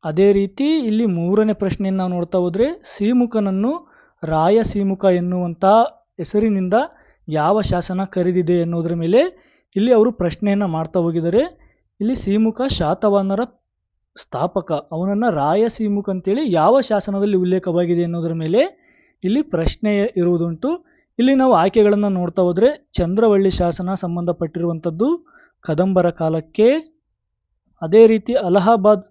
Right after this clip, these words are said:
ಸ್ತಂಭ ಶಾಸನ ಸಂಬಂಧಪಟ್ಟಿರುವಂಥದ್ದು ಸಮುದ್ರಗುಪ್ತನ ದಿಗ್ವಿಜಯಗಳನ್ನ ತಿಳಿಸುವಂಥ ಒಂದು ಶಾಸನ. ನಾಸಿಕ್ ಶಾಸನ ಮತ್ತು ನಾನಾಗಢ್ ಶಾಸನ ಎರಡೂ ಶಾತವಾಹನರ ಕಾಲಕ್ಕೆ ಸಂಬಂಧಪಟ್ಟಿರುವಂಥ ಶಾಸನಗಳು. ಇಲ್ಲಿ ಸರಿಯಾದಂಥ ಉತ್ತರ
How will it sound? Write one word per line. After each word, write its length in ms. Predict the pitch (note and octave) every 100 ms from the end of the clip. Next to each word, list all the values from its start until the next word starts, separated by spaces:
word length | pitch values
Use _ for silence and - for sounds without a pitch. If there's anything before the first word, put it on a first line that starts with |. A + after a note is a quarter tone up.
| -
ಸ್ತಂಭ 340 | - F#3 F#3
ಶಾಸನ 360 | F#3+ F3+ F#3 F3+
ಸಂಬಂಧಪಟ್ಟಿರುವಂಥದ್ದು 1300 | F3+ E3+ F3+ F3 E3 F3 E3+ E3 E3 B3+ F4 - _ _ _
ಸಮುದ್ರಗುಪ್ತನ 880 | - F#3 E3+ G#3+ G#3+ G3+ G3 - F#3+
ದಿಗ್ವಿಜಯಗಳನ್ನ 760 | D#3 E3+ E3+ F3+ G3+ F#3 F#3 F#3+ C4 E4+ -
ತಿಳಿಸುವಂಥ 580 | F3+ F3+ F#3+ F3+ E3+ E3+
ಒಂದು 300 | E3+ E3+ E3
ಶಾಸನ. 460 | - E3 D#3 E3+ G3+ D4+ - _ _ _ _
ನಾಸಿಕ್ 420 | E3+ F3 G3 B3+ -
ಶಾಸನ 340 | A#3 A3+ A#3 A#3+
ಮತ್ತು 220 | A3 A3+
ನಾನಾಗಢ್ 540 | G3 F3 G3 F#3+ F#3+ -
ಶಾಸನ 280 | F#3 G#3+ A3+
ಎರಡೂ 560 | E3 F#3+ B3+ F4+ - - _ _ _ _ _ _ _
ಶಾತವಾಹನರ 720 | - C#3 E3+ G#3+ G3 F#3+ F#3+
ಕಾಲಕ್ಕೆ 360 | F#3 E3+ F3 F3+
ಸಂಬಂಧಪಟ್ಟಿರುವಂಥ 840 | E3+ E3+ E3+ - D#3+ D#3+ D#3+ D#3
ಶಾಸನಗಳು. 540 | D3+ D3 D#3+ D#3 B3+
ಇಲ್ಲಿ 260 | A#3+ A#3+ E4
ಸರಿಯಾದಂಥ 640 | - E3 F#3 A3 G#3 G3
ಉತ್ತರ 320 | F#3+ F3+ F#3+